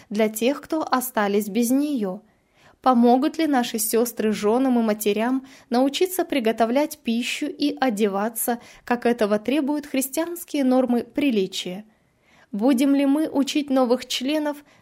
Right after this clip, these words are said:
как совершать миссионерскую работу из дома в дом? Увидят ли обращённые какую-то несовместимость в нашей личной жизни? Может быть, телевизионные программы, которые им случится увидеть в нашем доме,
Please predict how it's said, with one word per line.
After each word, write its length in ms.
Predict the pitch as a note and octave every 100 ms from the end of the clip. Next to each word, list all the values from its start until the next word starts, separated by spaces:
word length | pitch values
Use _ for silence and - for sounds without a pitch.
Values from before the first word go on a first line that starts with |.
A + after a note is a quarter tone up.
| -
как 240 | D#4 D#4
совершать 560 | - C#4+ C#4 - C#4+ C#4+
миссионерскую 800 | C4 C4 B3+ B3+ B3+ A#3+ - A#3
работу 460 | A3+ G#3 C#4 C4+
из 300 | - A#3+ A3+
дома 380 | F#3+ A3 A#3 A3+
в 80 | G#3+
дом? 480 | F#3 G3 F#3 G#3 - _ _ _ _ _ _
Увидят 560 | B3+ A3 C4 C4 D4 A#3+
ли 100 | A3+
обращённые 880 | - G3+ G3 G3 - B3+ C4 A#3 G#3
какую-то 560 | G#3+ G#3+ C#4+ C#4 C4+
несовместимость 1300 | B3 C#4 D4+ D#4+ D#4 D#4+ E4 - - C4 F#3+ G3 -
в 120 | G3+
нашей 360 | A3 G3+ - A3+
личной 520 | A#3 A3 - A3+ C4
жизни? 580 | C4 C#4 G#3 F#3 E3+ - _ _ _ _ _ _ _ _ -
Может 420 | A3 A3 A3 G#3
быть, 360 | G#3 A3 -
телевизионные 880 | - A#3+ A#3 A3 G#3 A3+ A3 A3 G#3+
программы, 760 | G#3+ A3 G#3 A#3 C4 B3+ G#3+ - _
которые 500 | - A#3+ C4 C#4 C#4
им 200 | - B3+
случится 600 | B3 A#3+ B3 - C#4 - B3
увидеть 440 | A#3 C4 A#3 A3+
в 40 |
нашем 440 | A#3 A#3+ A3+ A3+ G#3+
доме, 380 | B3 C4+ B3